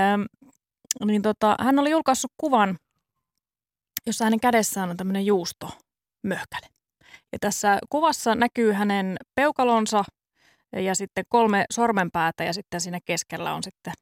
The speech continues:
kämmenessä toi juustopaketti. Ilmeisesti hän on kaupassa. Mä päättelisin tästä kuvan taustasta, että hän on nyt juusto-ostoksilla. Hän julkaisi kuvan.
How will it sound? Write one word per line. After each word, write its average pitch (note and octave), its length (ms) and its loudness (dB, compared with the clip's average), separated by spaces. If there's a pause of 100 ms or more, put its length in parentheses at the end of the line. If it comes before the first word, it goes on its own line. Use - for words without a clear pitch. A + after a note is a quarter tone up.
(120)
kämmenessä E3 640 -8 (260)
toi - 160 -8 (580)
juustopaketti. - 800 -4
Ilmeisesti B3 400 -2
hän A#3 140 2
on A3 120 2
kaupassa. F3+ 560 0
Mä E3 140 -8
päättelisin F3+ 500 -8
tästä - 240 -12
kuvan F3 280 -6
taustasta, - 460 -12
että - 120 -14
hän G3 100 -2
on B3+ 80 2
nyt B3+ 120 0
juusto-ostoksilla. - 800 -6
Hän A3 240 -2
julkaisi B3 400 0
kuvan. G#3 320 2